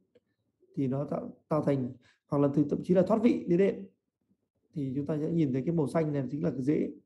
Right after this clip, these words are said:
thần kinh nó nằm trong ống sống, nó bị chèn thẳng vào. Đấy. Và đây là một cái ví dụ, ví dụ như là chúng ta nhìn thấy cái,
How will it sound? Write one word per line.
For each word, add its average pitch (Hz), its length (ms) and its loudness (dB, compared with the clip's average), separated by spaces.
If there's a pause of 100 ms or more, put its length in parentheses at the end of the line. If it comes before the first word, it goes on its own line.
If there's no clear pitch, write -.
(120)
thần 131 100 -4
kinh 143 280 2
nó 151 100 -2
nằm 151 240 -2
trong 151 100 0
ống 165 140 4
sống, - 340 2
nó 160 100 -4
bị 175 220 0 (840)
chèn 135 360 4
thẳng 123 180 -2
vào. 131 360 -2 (500)
Đấy. 139 220 -6 (1160)
Và 139 200 2
đây 170 180 8
là 151 100 4
một 131 120 2
cái 131 100 -6
ví 143 80 4
dụ, - 420 2
ví 170 100 4
dụ 196 300 2
như 156 140 -2
là 131 280 -4 (420)
chúng 170 100 -2
ta 175 80 4
nhìn 139 360 0
thấy 131 380 -4
cái, 143 380 -2